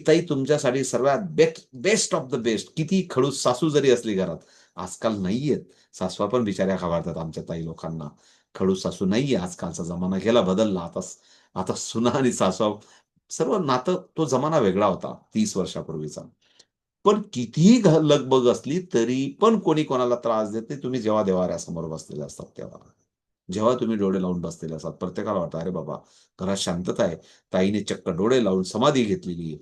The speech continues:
ब-, सरांना बरं वाटतं की ताईंनी आज, म्हणजे उदाहरणार्थ सांगायचं, सरा डिस्टर्ब नाही करायचं. त्यावेळेस मात्र आपण स्वतःचे कॅल्क्युलेशन बनवले पाहिजे. पहिले लेव्हल झिरोचे.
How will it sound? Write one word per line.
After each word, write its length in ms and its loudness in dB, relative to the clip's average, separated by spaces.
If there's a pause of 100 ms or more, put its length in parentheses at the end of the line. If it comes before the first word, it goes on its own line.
(260)
ब-, 120 -6
सरांना 380 4
बरं 200 4
वाटतं 320 2
की 120 -10
ताईंनी 420 0
आज, 360 -4
म्हणजे 300 -6 (340)
उदाहरणार्थ 420 -2
सांगायचं, 480 -6 (380)
सरा 280 2
डिस्टर्ब 340 -2
नाही 120 -8
करायचं. 320 -10 (100)
त्यावेळेस 400 0
मात्र 220 -4
आपण 320 -2 (460)
स्वतःचे 440 -4
कॅल्क्युलेशन 600 -6
बनवले 340 -8
पाहिजे. 420 -12 (220)
पहिले 420 0
लेव्हल 280 2
झिरोचे. 520 -12